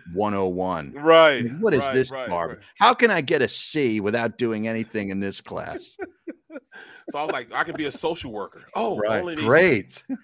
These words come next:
Speaker 2: only need eight more hours to be a social worker. <laughs> Eight more.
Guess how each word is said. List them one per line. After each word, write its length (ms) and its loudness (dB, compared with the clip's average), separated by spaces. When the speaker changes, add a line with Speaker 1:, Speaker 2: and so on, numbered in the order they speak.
Speaker 2:
only 220 0
need 180 -6
eight 220 -4
more 160 0
hours 220 0
to 80 -20
be 120 -10
a 60 -12
social 340 -10
worker. 180 -14
<laughs> 640 -6
Eight 240 2
more. 340 -4